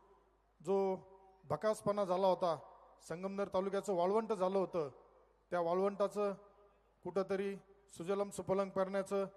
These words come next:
भाग्य मला तुमच्या सगळ्यांमुळं मिळालं. यापूर्वी मला राजकारणात, सामाजिक जीवनात काम करताना विखे पाटलांनी, विखे परिवारांनी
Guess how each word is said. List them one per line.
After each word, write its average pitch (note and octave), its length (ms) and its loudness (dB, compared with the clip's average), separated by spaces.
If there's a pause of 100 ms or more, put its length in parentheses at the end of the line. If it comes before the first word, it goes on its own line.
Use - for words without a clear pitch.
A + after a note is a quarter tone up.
(260)
भाग्य F3 280 0
मला F#3+ 240 4
तुमच्या F#3+ 340 -2
सगळ्यांमुळं F#3+ 540 0
मिळालं. F#3 420 2 (1040)
यापूर्वी G3 600 0 (1200)
मला G3 400 2 (560)
राजकारणात, G#3+ 480 -2
सामाजिक G3 440 -2
जीवनात G3+ 260 -2 (100)
काम G3 140 0
करताना F#3+ 480 -2 (800)
विखे G#3+ 240 0
पाटलांनी, G3+ 540 0
विखे G3+ 340 -4
परिवारांनी G3 640 4